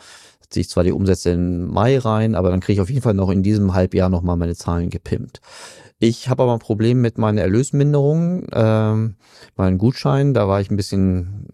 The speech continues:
zu offensiv. Das möchte ich noch schlimmer machen und ich möchte alle Kunden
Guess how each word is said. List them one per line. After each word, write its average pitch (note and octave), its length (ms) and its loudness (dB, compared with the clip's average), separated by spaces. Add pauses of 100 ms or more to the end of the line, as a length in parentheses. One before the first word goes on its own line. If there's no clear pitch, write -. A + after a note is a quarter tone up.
zu - 200 -4
offensiv. G#2 580 0
Das G#2 140 -4
möchte G2+ 180 -2
ich G2+ 80 0
noch F#2 160 0
schlimmer B2+ 260 0
machen C#3 340 0
und G#2+ 180 -2
ich F#2+ 120 -2
möchte G#2+ 420 0
alle A2 200 0
Kunden G2+ 640 0